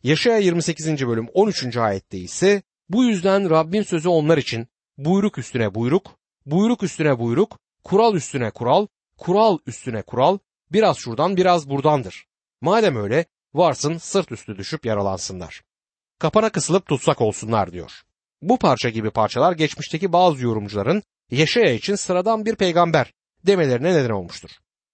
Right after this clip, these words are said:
Öğretmek yavaş, sabırlı ve sürekli bir iştir. Ruhsal gerçek bile böyle verilmektedir. Tanrı tembel ve uyuşuk birine gerçeği bir flaşla vermez. Her çağda insanlar dinden döndükçe ruhsal gerçeği bildirmek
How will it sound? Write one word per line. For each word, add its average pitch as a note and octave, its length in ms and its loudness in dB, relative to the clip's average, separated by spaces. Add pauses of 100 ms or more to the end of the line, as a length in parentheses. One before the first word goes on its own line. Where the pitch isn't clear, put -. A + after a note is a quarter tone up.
(300)
Öğretmek G3 680 0
yavaş, D3+ 400 0
sabırlı D3 520 2
ve F#3+ 100 2
sürekli D#3 460 -2
bir A2 80 2
iştir. - 360 -10 (220)
Ruhsal D3 500 0
gerçek B2+ 480 -2
bile F3 400 0
böyle A2 280 2
verilmektedir. F#2+ 640 -8 (640)
Tanrı G3+ 320 2
tembel G#3 400 2
ve G#3 100 4
uyuşuk D#3 420 -6
birine C#3+ 420 0 (100)
gerçeği C#3 500 0
bir F#3+ 120 0
flaşla E3+ 480 0
vermez. A#2+ 520 -2 (260)
Her B3+ 240 2
çağda A2+ 360 -2
insanlar C#3 640 0 (360)
dinden F3 400 2
döndükçe A2+ 480 0
ruhsal D#3+ 500 0
gerçeği B2 520 0
bildirmek A#2 500 -2